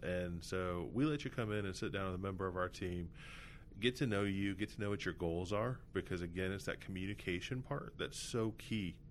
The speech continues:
in understanding, are your goals something that we can accomplish?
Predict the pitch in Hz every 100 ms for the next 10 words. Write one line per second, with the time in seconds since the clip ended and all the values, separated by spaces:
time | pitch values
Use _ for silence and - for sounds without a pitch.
0 | - 95 98 90 - 101 98 87 82 80
1 | - - - - - - - - - 104
2 | 117 127 117 113 101 95 95 - 92 90
3 | 69 87 85 85 - 87 82 87 82 -
4 | -